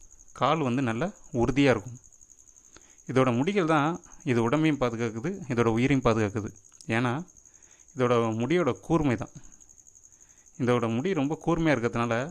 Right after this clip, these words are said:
விலங்குகள்லாம் இது பக்கத்துலேயே வர பயப்படும். ஏன், சிங்கம், புலி கூட இதுகிட்ட அருகில் வர்றதுக்கு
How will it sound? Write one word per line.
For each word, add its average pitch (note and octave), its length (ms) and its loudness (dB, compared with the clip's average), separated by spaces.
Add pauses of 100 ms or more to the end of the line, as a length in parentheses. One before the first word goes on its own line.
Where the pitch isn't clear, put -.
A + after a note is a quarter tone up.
(480)
விலங்குகள்லாம் C#3 540 0
இது A#2+ 120 -6
பக்கத்துலேயே B2+ 360 0
வர A2+ 160 0
பயப்படும். A2+ 360 -2 (280)
ஏன், C3+ 120 -6 (680)
சிங்கம், C#3 340 -2
புலி C#3 200 2
கூட C#3+ 100 -2 (440)
இதுகிட்ட B2 320 -2
அருகில் C3 260 2
வர்றதுக்கு A#2+ 280 -4